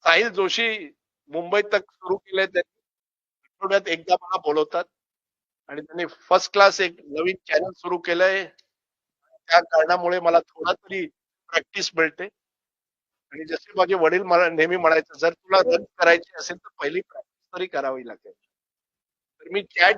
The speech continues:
जी पी टी कडे मी आर्टिकल, म्हणजे आजच्या भाषणेबद्दल मी चॅट जी पी टी ला काही प्रश्न विचारलेले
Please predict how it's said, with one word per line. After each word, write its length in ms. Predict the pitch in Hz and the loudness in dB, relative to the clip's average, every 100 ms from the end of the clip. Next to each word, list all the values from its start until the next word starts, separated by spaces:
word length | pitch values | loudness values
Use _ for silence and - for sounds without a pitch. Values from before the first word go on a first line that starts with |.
| - | -2
जी 100 | 196 | -8
पी 160 | 208 | -6
टी 320 | 202 214 220 220 _ _ _ _ - | -6 -4 -4 -8 _ _ _ _ 0
कडे 200 | 180 196 | 2 4
मी 220 | 196 196 | 2 2
आर्टिकल, 600 | 165 160 156 202 196 196 165 _ _ _ | 4 2 2 -2 -2 -2 -8 _ _ _
म्हणजे 220 | 156 170 175 151 151 - - | -8 -4 -4 -4 -14 -18 -2
आजच्या 500 | 160 - - 185 170 - _ _ | -2 -2 2 2 2 -2 _ _
भाषणेबद्दल 640 | 147 - 196 190 185 _ - | -4 -4 -8 -10 -10 _ -16
मी 60 | 185 180 | -4 4
चॅट 160 | 175 | 4
जी 180 | - _ 165 | 2 _ -16
पी 60 | |
टी 160 | 185 190 | -8 -4
ला 80 | 190 | -2
काही 220 | 170 180 | -2 -2
प्रश्न 360 | - 160 - 180 | -4 -12 -8 -8
विचारलेले 560 | 170 170 156 156 160 | -6 -2 -2 -2 -8